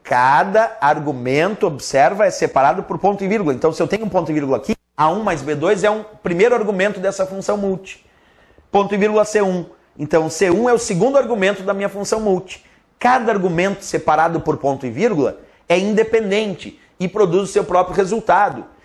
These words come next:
Eu tenho que verificar qual o resultado do primeiro argumento, qual o resultado do segundo argumento, e ao final multiplicar esses resultados. Vamos à baila então. A um mais B dois é o primeiro argumento. A um vale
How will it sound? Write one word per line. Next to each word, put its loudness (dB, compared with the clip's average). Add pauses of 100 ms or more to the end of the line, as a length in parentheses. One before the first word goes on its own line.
Eu -6
tenho -2
que -4
verificar 0
qual 2
o 0
resultado 0
do -4
primeiro -2
argumento, -4 (320)
qual 4
o -2
resultado 0
do -12
segundo -4
argumento, -4 (240)
e 2
ao 4
final -2
multiplicar 0
esses -6
resultados. 0 (320)
Vamos 0
à 4
baila 4
então. 0 (480)
A 4
um 0
mais -2
B 2
dois -2
é -2
o 2
primeiro 2
argumento. -2 (260)
A 2
um -2
vale 0